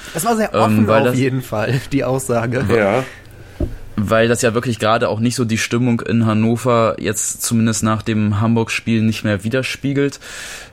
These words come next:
Speaker 2: Äh, deshalb hat mich das etwas überrascht, da jetzt noch, ähm, diese Option d-, von der Option Abstieg in die dritte Liga zu lesen. Aber natürlich, klar, wenn Hannover in die dritte Liga absteigen sollte, was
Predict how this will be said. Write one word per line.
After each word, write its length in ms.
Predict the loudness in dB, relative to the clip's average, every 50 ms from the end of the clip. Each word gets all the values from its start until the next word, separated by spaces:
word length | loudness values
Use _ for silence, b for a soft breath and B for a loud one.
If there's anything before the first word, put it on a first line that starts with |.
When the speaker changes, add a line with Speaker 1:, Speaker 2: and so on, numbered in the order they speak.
| B -2
Speaker 2:
Äh, 140 | -2 0 0
deshalb 320 | 0 0 2 2 2 2
hat 120 | 2 0
mich 120 | 0 0 0
das 160 | 0 0 -2
etwas 260 | -2 0 0 -2 -2
überrascht, 420 | -2 -4 -2 -2 -2 -2 -2 0 0
da 60 | 0
jetzt 220 | 0 0 0 0
noch, 260 | -2 -4 -4 -6 -6 -2
ähm, 400 | 0 0 2 2 2 2 0 0 -4 -6 -4
diese 260 | -2 0 0 0 -2
Option 640 | -2 -4 -4 -4 0 0 2 2 2 2 2 0 -2 -4
d-, 120 | -4 -4 -2
von 180 | -2 -2 0
der 380 | 0 0 0 -2 -2 -6 -6 -6
Option 460 | -6 -4 -2 0 2 2 2 0 0 -2 -4
Abstieg 440 | -6 -4 -4 -4 -4 -4 -4 -4 -2
in 120 | -2 0
die 100 | 0 0
dritte 300 | -2 -2 -4 -2 -2 0
Liga 480 | 0 2 2 2 2 2 0 0 -4 -6 -8
zu 180 | -8 -4 -2 -2
lesen. 480 | 0 0 2 2 2 2 0 -2 -4 B B B B B B B B B B
Aber 160 | -2 0 0
natürlich, 600 | 0 0 0 0 2 2 2 2 0 -4 -10 -10
klar, 280 | -8 -4 -2 -2 -2 0
wenn 180 | 0 -2 0 0
Hannover 360 | 0 0 0 0 0 0 0
in 80 | 0
die 80 | 0 -2
dritte 240 | -2 -2 -2 0 0
Liga 320 | 0 2 2 2 0 0
absteigen 840 | -2 -4 -6 -6 -4 -6 -4 -2 0 0 2 2 2 0 -2 -2 -2 -6
sollte, 520 | -6 -2 2 2 2 2 2 0 -2 -2
was 300 | 0 -2 -2 -2 -6 -10